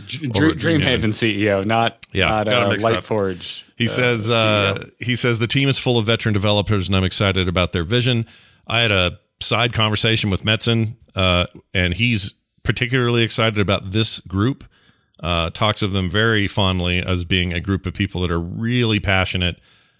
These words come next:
Speaker 2: and incredibly talented, and thinks this is one to watch for wh-, uh, for, so whatever that's worth.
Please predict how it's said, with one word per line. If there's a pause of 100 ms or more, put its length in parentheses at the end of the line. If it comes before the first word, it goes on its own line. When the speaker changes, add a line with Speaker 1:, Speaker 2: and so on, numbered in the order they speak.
(160)
Speaker 2:
and
incredibly
talented,
and
thinks
this
is
one
to
watch (380)
for (140)
wh-,
uh,
for,
so
whatever
that's
worth.